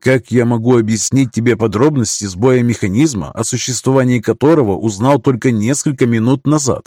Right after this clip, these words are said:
«Ты прекрасно понимаешь, о чём я говорю, Георгий Адаевский.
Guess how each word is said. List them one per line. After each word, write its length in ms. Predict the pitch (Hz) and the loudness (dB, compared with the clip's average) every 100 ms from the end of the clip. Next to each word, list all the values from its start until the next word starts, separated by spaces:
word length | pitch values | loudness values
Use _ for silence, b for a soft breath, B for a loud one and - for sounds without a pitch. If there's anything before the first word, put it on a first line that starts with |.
| _ _ _ _ | _ _ _ _
«Ты 160 | - 131 | 0 0
прекрасно 580 | 139 160 165 190 - - | 2 0 2 2 2 -2
понимаешь, 480 | 107 117 127 143 139 | -2 0 2 2 0
о 120 | 123 | 0
чём 240 | - 135 | 2 2
я 80 | 131 | 4
говорю, 640 | 131 147 165 123 - - | 4 4 4 2 -2 -6
Георгий 420 | 104 156 135 95 104 | 2 4 4 2 0
Адаевский. 720 | 123 151 127 - - - | 2 4 2 0 -8 -12